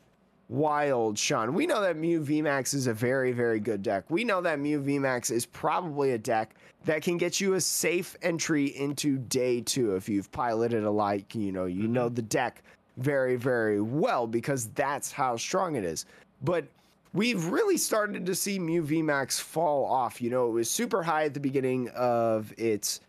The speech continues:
Speaker 1: tenure, you know, when it, when it was introduced with Fusion Strike's release and Legality, but slowly but surely, it's just,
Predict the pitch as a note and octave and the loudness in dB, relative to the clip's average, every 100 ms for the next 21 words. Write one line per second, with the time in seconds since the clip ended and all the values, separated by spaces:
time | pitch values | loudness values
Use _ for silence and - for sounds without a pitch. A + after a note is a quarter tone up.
0 | _ _ - E3+ F3 F3+ A3 G3 D3+ C3 | _ _ -2 0 2 2 2 0 0 0
1 | B2+ B2+ B2 A#2 G#2+ - B2 B2 A#2 A#2 | 2 2 0 0 -2 -6 -2 0 2 0
2 | A2 - D3+ C#3+ C#3 D3 C#3+ D3 C#3 B2+ | 0 -2 0 2 2 2 -2 -2 -2 -2
3 | - D3+ C3+ C3+ C3 C3+ A#2 - A#2+ A#2+ | -2 -2 -2 -4 0 0 0 -2 -2 0
4 | C3 - - A#2 A2+ G#2 F#2+ C#3+ D#3 D#3 | 0 -2 -4 -4 -2 -4 -2 0 0 2
5 | D#3 C3+ B2 - - - _ - - - | 0 2 -2 -2 -20 -20 _ -10 -8 -2
6 | - A#4+ A#4+ G#4 F4 B3+ G3 - G#3+ G3 | 0 2 2 0 2 0 0 -2 0 0
7 | F3 D3 C#3 - D3+ - | 2 0 0 -4 -6 -8